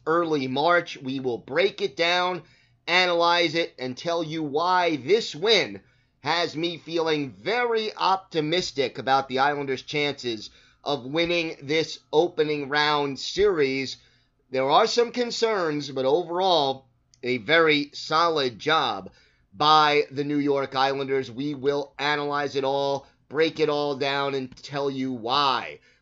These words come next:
We have our Islanders' birthday of the day coming up, and we'll start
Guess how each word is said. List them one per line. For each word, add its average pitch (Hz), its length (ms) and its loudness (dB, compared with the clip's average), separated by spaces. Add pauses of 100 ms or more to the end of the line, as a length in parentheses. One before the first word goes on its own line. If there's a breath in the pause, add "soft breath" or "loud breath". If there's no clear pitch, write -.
We 101 100 -14
have 135 240 -2
our 143 160 0
Islanders' 143 540 -2
birthday 147 500 0
of 123 140 0
the 139 80 0
day 147 420 2 (220 soft breath)
coming 156 400 -2
up, 156 200 2
and 170 280 2
we'll 175 140 0
start 180 440 0